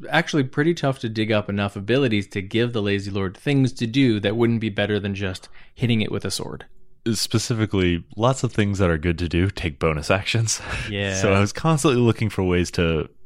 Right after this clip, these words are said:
Speaker 2: not use my bonus <laughs> action.
Speaker 1: You just get the one, and there isn't a way to get another bonus action.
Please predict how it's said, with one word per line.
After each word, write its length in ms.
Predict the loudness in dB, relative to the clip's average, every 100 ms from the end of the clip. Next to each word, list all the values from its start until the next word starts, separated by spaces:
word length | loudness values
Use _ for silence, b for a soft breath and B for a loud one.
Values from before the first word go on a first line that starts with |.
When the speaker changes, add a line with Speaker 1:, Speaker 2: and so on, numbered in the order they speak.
| -20 -16
Speaker 2:
not 420 | -6 2 2 2 0
use 220 | 0 2
my 140 | 2
bonus 340 | 2 2 0 -4
<laughs> 20 |
action. 420 | -4 0 0 0 -2
Speaker 1:
You 160 | -2
just 400 | 0 2 0 0
get 180 | 0 0
the 80 | 0
one, 420 | 2 2 2 0
and 140 | 0 -2
there 80 |
isn't 340 | 0 2 2 2
a 60 |
way 280 | 2 2 0 -2
to 80 |
get 160 | -2 -2
another 280 | -2 -4 -6
bonus 400 | 0 0 0 -4
action. 400 | -8 -8 -12